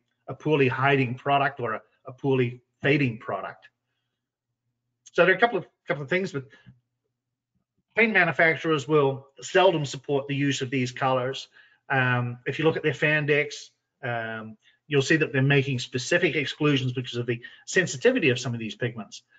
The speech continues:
They'll say, "Hey, this is just for inside use only." Or not recommended for exterior use. Um,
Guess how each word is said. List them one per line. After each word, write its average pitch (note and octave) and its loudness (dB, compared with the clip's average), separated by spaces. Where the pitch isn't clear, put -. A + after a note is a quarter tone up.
They'll C3 -2
say, C3 0
"Hey, D3 4
this C#3+ 0
is C3 -6
just D3+ 2
for D#3 -4
inside D3 0
use C#3 0
only." F3+ 0
Or B2 -2
not C#3+ 0
recommended C#3 0
for G3+ 0
exterior G#2+ -2
use. F#2+ -14
Um, B2 -2